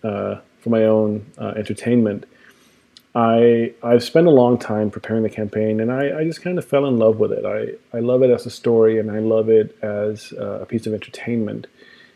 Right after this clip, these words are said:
And I'm, I found, uh, a lot of material from other people who've played through it that they've put online that really helped me, helped shape my idea of the campaign and,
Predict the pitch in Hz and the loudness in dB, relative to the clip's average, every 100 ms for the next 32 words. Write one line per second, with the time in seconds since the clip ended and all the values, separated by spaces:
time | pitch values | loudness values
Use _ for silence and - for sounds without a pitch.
0 | _ - 113 107 104 104 98 - _ _ | _ -6 -2 -2 -2 -4 -6 -14 _ _
1 | _ - 117 120 117 120 _ _ - 113 | _ -6 0 2 0 -2 _ _ -6 -6
2 | - 117 113 113 113 104 - _ 113 104 | -2 -2 0 0 0 -2 -10 _ -10 -8
3 | - 107 107 110 113 107 - 113 110 110 | 0 4 6 4 4 0 -2 2 4 4
4 | - 110 107 107 - 107 110 101 104 - | 2 -6 0 0 0 -4 -4 -4 -6 -4
5 | 104 104 98 110 107 104 101 101 101 98 | 0 0 0 -2 0 0 -2 -2 -2 -2
6 | - 113 98 95 98 101 104 101 101 117 | -4 -4 -4 -8 -6 -4 -4 -4 2 4
7 | 120 - 113 110 113 110 113 107 110 _ | 4 4 0 0 0 2 4 0 -4 _
8 | _ _ _ - 123 127 - 120 110 110 | _ _ _ 2 2 2 2 2 2 -2
9 | 104 110 107 107 107 98 - 107 101 110 | -2 -2 0 0 0 -2 -8 -8 -8 -6
10 | 110 104 101 98 | -4 -4 -6 -10